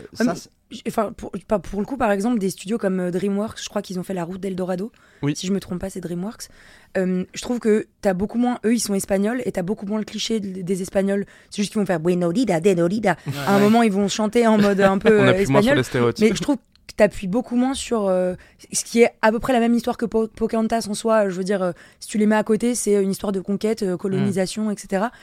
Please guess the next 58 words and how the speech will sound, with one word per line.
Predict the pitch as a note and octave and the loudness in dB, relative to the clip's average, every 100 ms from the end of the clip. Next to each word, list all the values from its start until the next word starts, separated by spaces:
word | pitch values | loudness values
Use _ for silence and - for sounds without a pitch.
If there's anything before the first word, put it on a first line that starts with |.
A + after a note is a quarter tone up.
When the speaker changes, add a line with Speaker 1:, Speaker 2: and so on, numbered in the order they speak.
| - - _ - | -20 -20 _ -2
Speaker 1:
T'as | |
quand | G3 | 2
même | G3 G3 | 2 2
beaucoup | A#3 | 0
moins | A#3+ A#3 | 0 0
le | |
côté | A3+ G3+ A3 - _ | -2 -2 -2 -4 _
espagnol | G#3+ - G#3+ G#3+ A3 | -2 0 0 0 0
pur | - G#3+ | -2 -2
et | G#3 | -2
dur, | F#3 G#3+ G#3+ - - - - | -2 -6 -8 -14 -20 -20 -4
euh, | F#3+ | -2
qui | - | 0
Speaker 2:
Ouais. | |
Speaker 1:
sont | G3+ | -2
en | |
train | G3 G3+ | 0 0
de | |
bouffer | F#3+ A3 | -2 -2
du | G#3 | -2
jambon | G3+ G#3 G3+ G#3+ | 0 0 2 0
ou | |
quoi, | F#3+ A3 C#4 - _ - | 0 -2 -4 -12 _ -2
que | A3+ B3+ - _ - | 0 0 -2 _ -2
dans | G#3 | 0
Pocahontas, | G#3 G#3+ G#3 G#3 A#3 A3+ | 0 0 0 2 0 -2
où | G#3 | 0
là, | A3 | 0
c'est | G#3 | 0
vraiment | F#3 F#3 G#3+ G#3+ | -2 0 -2 -2
effectivement | F#3+ G3 G#3 A3 | -2 -2 -2 0
le | G3 | -2
cliché | F3 G#3 | -2 -2
de | |
l'américain | F#3+ F#3 F#3+ F#3+ | -2 -2 -4 -2
de | F#3+ | -2
base, | G3 G3+ F#3+ - - _ _ _ | 0 -2 -4 -14 -20 _ _ _
qui | - A3+ | -4 0
était | G#3+ A3+ | 4 4
le, | G#3 F#3+ | 4 2
l'américain. | F#3 F#3 F#3+ G3 G#3 | 2 -2 -4 -4 -4
Enfin, | G3+ | -2
tu | G3 | 0
vois, | A3+ | 0
c'est | A#3+ G3+ | -2 -6
que | |
je | - | -6
pense | A3+ | -8
qu'il | - G3 | -4 -2
y | |
a | |
des | F3+ | 0
partis | F#3 A3 - | -2 -2 -6
pris | G#3 A#3+ | -8 -6
quand | - | -2
même | G#3+ G#3+ | 0 0
chez | - F#3 | -4 -8
Disney, | F3+ - A3 | -8 -6 -8